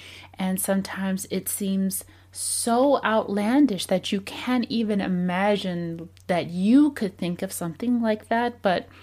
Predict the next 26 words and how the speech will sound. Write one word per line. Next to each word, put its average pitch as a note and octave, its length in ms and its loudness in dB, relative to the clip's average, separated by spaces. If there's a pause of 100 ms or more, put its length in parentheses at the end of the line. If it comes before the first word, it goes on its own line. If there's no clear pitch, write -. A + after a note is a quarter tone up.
(400)
know G#3+ 320 4
that G3+ 200 0
everything G3 640 0
is - 280 -6
projected D#3+ 840 -8
outwardly, F#3 960 -4 (240)
right? F#3+ 300 -8 (240)
Everything A#3 500 2
is G#3+ 140 -2 (100)
inside B3 560 0
first, E3 640 -2 (100)
then E3+ 160 -6
it E3 160 -8
goes - 320 -8
to - 160 -12
the E3 220 -8
outside. G3 600 -6
That's A#3 360 -6
how G#3+ 300 -6
it - 120 -8
works. F#3 520 -8 (320)
We G#3 80 -2
have F#3 220 -4
our F3 240 2
internal A#3 640 2
world E3+ 520 -2